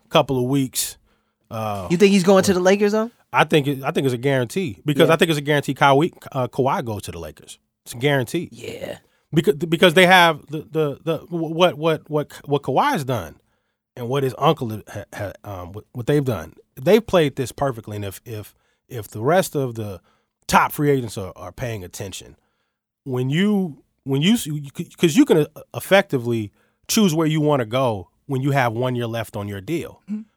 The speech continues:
Speaker 1: Because you can essentially, 'cause, because you, you, you can either keep me and I'll play out the year and you won't get anything for me. I'm gonna, I'm gonna, so you can basically name where you wanna go, and they have to, they, 'cause he can say, "I'm not going there." You know, he's got the no
Speaker 3: Well,
Speaker 1: trade
Speaker 3: it gives,
Speaker 1: clause.
Speaker 3: and it gives the team the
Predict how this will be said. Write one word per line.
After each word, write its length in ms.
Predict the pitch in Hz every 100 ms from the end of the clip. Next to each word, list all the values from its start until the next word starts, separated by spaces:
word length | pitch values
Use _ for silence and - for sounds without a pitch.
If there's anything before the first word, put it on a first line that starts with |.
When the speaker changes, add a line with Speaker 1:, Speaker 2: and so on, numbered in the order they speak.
| -
Speaker 1:
Because 380 | 135 - 139 123
you 100 | 190
can 140 | 156
essentially, 640 | 143 190 202 151 143 131 _
'cause, 220 | 190 165
because 320 | 147 156 156
you, 100 | 185 190
you, 140 | 175
you 160 | 180 196
can 80 |
either 120 | 185 147
keep 280 | - 277
me 240 | 180 143 151 _ _ _ _
and 140 | 151
I'll 160 | 139 139
play 260 | - 165 151
out 180 | 139
the 80 | -
year 340 | 127 139 143 147
and 120 | 165
you 80 | 185
won't 180 | 220 165
get 100 | 147
anything 380 | 170 240 139 110
for 220 | - 87
me. 80 | - _ _ _ _ _ _
I'm 100 | -
gonna, 220 | 165 160 - -
I'm 100 | 151
gonna, 300 | 156 143 123
so 140 | - 156
you 140 | 185
can 140 | 175
basically 400 | 143 202 - -
name 280 | 127 147 170
where 100 | 156
you 120 | 147
wanna 220 | 139 135 110
go, 320 | 156 190 143 - -
and 120 | 170
they 80 | 185
have 260 | 220 196
to, 220 | 185 170 156 _ _
they, 100 | 196
'cause 240 | - 202
he 100 | 269
can 120 | 302
say, 120 | 220 233
"I'm 140 | 226
not 160 | 254 233
going 260 | 294 269
there." 240 | 92 85 _ _
You 80 | 190
know, 40 |
he's 60 | 196
got 160 | 196
the 60 | 180
no 160 | 165 165
Speaker 3:
Well, 120 | 233
Speaker 1:
trade 100 | 220
Speaker 3:
it 80 | 180
gives, 220 | 247 202
Speaker 1:
clause. 100 | -
Speaker 3:
and 100 | 202
it 140 | 185
gives 200 | 180 202
the 80 | 175
team 360 | 151 202 175
the 120 | 156